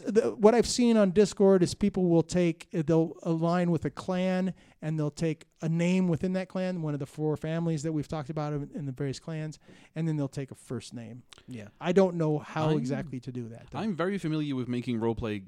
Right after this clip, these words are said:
Speaker 3: game character names. I do it quite a lot. In something as structured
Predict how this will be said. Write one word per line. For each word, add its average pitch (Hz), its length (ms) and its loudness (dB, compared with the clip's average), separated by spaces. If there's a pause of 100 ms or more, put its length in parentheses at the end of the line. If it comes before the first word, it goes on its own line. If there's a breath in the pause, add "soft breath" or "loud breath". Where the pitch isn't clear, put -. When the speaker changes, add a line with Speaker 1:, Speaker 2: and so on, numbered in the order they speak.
Speaker 3:
game 101 220 -6
character 101 320 -8
names. 92 260 -8
I 90 60 -8
do 98 100 -6
it 101 120 -8
quite 98 200 -4
a 98 40 -10
lot. 117 500 -6
In 113 140 -2
something 175 380 -4
as 151 80 -6
structured - 640 -8